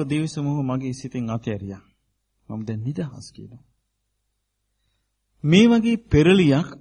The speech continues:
අද ලෝකෙ කිසි කෙනෙකුට කරගන්න පුළුවන්ද? මේ මනස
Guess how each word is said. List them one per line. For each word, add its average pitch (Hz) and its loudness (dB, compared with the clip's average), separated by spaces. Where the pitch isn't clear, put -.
අද 135 -2
ලෝකෙ 131 0
කිසි 135 -8
කෙනෙකුට 120 -6
කරගන්න 107 -8
පුළුවන්ද? 98 -10
මේ 127 -2
මනස 123 0